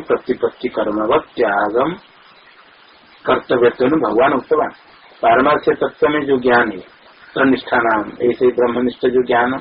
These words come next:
अमस्मिन् ब्रह्म स्थित है, वो अशेष काम त्यागी ना,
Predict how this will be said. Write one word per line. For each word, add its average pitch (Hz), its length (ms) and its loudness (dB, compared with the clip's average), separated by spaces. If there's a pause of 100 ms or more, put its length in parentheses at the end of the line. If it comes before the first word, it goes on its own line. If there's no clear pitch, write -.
(320)
अमस्मिन् 123 420 -2
ब्रह्म 123 180 2
स्थित 127 260 -4
है, 151 120 0 (680)
वो 117 180 2
अशेष - 300 2
काम 131 260 4
त्यागी 104 280 -2
ना, 113 140 -6